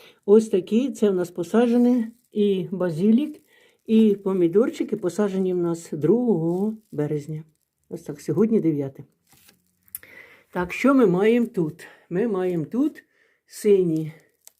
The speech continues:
баклажани і перчик. Ось перчик у нас вже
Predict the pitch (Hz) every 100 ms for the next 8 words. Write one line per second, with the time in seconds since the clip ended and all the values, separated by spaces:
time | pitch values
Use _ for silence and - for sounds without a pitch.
0 | _ _ _ _ _ 165 165 165 160 156
1 | 190 220 247 269 269 185 175 175 170 175
2 | - 247 - - _ _ _ _ _ _
3 | _ 180 175 - - _ - 175 175 165
4 | - 156 147 156 156 156